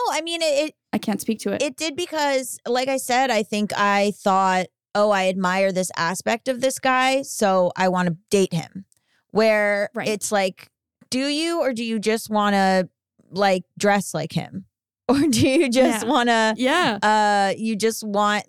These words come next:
Speaker 1: uh, the ability that he has to confidently enter a room or whatever? Like, there were,
Speaker 2: Yes.
Speaker 1: or, or by proximity to this guy, I could be that type of guy. And that took a long time. And also, to be honest, like,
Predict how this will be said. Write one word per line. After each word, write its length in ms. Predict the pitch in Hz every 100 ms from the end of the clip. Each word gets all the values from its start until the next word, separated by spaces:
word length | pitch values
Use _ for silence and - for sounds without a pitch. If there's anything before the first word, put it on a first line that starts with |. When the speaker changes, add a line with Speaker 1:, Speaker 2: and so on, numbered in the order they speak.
| 120 -
Speaker 1:
uh, 300 | 208 196 185
the 180 | 185 208
ability 560 | 170 208 208 202 196
that 180 | 185 175
he 260 | 202 220 220
has 480 | 185 175 170 175 -
to 220 | 196 175
confidently 680 | - 196 196 202 175 190 151
enter 320 | 185 190 185
a 60 | 160
room 440 | 175 170 147 - -
or 100 | 202
whatever? 480 | 190 170 147 139
Like, 240 | 139 196 185 - - -
there 220 | 214 240
were, 380 | 240 240 233 233
Speaker 2:
Yes. 220 | - - 196 190
Speaker 1:
or, 180 | 226 226 -
or 160 | 226
by 280 | 208 - 220
proximity 840 | - 220 220 - 277 294 262 208
to 160 | 190 190
this 180 | 180 -
guy, 460 | - 165 165 160 -
I 160 | 208 208
could 240 | - 185
be 160 | - 196
that 240 | 175 170
type 220 | - 170 -
of 160 | 147 139
guy. 520 | 147 - 67 185 - _ _ -
And 300 | 226 220 208
that 260 | 214 214
took 200 | - -
a 60 | 220
long 580 | 190 190 190 190 196 202
time. 280 | 208 202 214
And 100 | 240
also, 540 | 247 311 285 220 233
to 120 | 254
be 100 | 226 214
honest, 480 | 262 294 269 -
like, 180 | 226 208